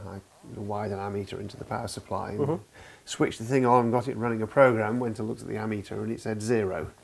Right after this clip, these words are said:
Speaker 1: It was drawing no current,
Speaker 2: Mm-hmm.
Speaker 1: and it turned out this was because I hadn't actually connected the power supply.
Speaker 2: So, so is that
Speaker 1: But
Speaker 2: a fault on this board,
Speaker 1: but, but it
Speaker 2: or
Speaker 1: was
Speaker 2: was it
Speaker 1: running, but it was running a
Speaker 2: it was still
Speaker 1: program.
Speaker 2: running, yeah, yeah,
Speaker 1: It was
Speaker 2: yeah.
Speaker 1: executing code without power connected.
Speaker 2: Yeah.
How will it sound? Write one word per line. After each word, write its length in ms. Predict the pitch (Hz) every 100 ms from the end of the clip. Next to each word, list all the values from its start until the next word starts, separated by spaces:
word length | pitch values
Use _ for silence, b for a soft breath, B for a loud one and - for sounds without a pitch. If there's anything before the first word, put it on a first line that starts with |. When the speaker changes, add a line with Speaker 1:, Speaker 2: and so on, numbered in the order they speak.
| _ b b b b b b b
Speaker 1:
It 80 | -
was 100 | 104
drawing 320 | 104 131 123
no 140 | 110 104
current, 420 | - 101 - -
Speaker 2:
Mm-hmm. 340 | 143 139 156 -
Speaker 1:
and 80 | 98
it 80 | -
turned 260 | 110 98
out 140 | 101 -
this 140 | 101
was 120 | 101
because 260 | 98 107 104
I 80 | 95
hadn't 200 | 110 110
actually 320 | 120 - 113
connected 400 | - 147 - 131
the 60 | 151
power 220 | 202 151
supply. 420 | - - 95 69 - - b b b b b b b b b b
Speaker 2:
So, 220 | - 196
so 160 | 180 190
is 80 | 180
that 80 | 202
Speaker 1:
But 40 |
Speaker 2:
a 40 | 190
fault 280 | - 208 -
on 100 | 185
this 140 | 170
board, 440 | - 220 117 104 - -
Speaker 1:
but, 40 | 123
but 80 |
it 40 | 139
Speaker 2:
or 60 | 165
Speaker 1:
was 140 | 156
Speaker 2:
was 20 |
it 20 | 165 175
Speaker 1:
running, 140 | -
but 120 | - -
it 40 |
was 100 | 165
running 300 | 123 151 147
a 40 | 143
Speaker 2:
it 40 |
was 80 | 180
still 100 | 185
Speaker 1:
program. 200 | 147 135
Speaker 2:
running, 140 | 120
yeah, 60 | 147
yeah, 240 | 143 151 139 -
Speaker 1:
It 80 | 147
was 80 | 143
Speaker 2:
yeah. 40 |
Speaker 1:
executing 460 | 160 - 175 151 131
code 420 | - 139 113 113
without 420 | 135 123 127 -
power 220 | - 127 104
connected. 460 | 107 95 - - -
Speaker 2:
Yeah. 160 | 151